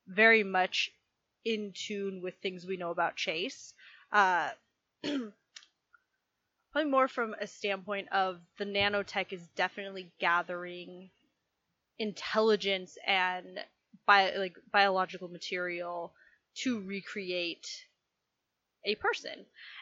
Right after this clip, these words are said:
Uh, and I like that you went into the theory of all of the soldiers not being actual people, because I've kind of been on that page for a while too. Uh, it doesn't seem like there's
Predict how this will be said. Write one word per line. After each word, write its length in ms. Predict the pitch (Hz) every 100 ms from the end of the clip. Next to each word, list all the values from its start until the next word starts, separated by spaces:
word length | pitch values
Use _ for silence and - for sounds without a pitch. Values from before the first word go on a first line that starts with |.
| - 202
Uh, 180 | 196 -
and 120 | 233
I 100 | 233
like 240 | 233 254 294
that 100 | 240
you 120 | 247
went 220 | 220 196
into 320 | 202 196 -
the 100 | 185
theory 360 | 180 196 190 185
of 100 | 180
all 200 | 185 185
of 120 | 180
the 80 | -
soldiers 760 | - 202 196 175 160 160 180 - _ -
not 320 | 208 208 185
being 320 | 196 185 180
actual 480 | 175 185 - 175 175
people, 360 | - 170 - 185
because 260 | 196 -
I've 140 | 226 220
kind 640 | - - 302 339 330 311
of 240 | 285 220 -
been 280 | 196 202 196
on 360 | - 190 196 185
that 280 | 185 185 - _
page 480 | - 196 190 190 -
for 160 | - 190
a 60 | 185
while 340 | 175 175 170
too. 460 | - 180 180 196 262 - - -
Uh, 180 | 208 202 185
it 260 | 214 175
doesn't 420 | 190 190 190 190
seem 320 | - 196 185 190
like 200 | 185 185
there's 680 | 190 190 190 185 185 - -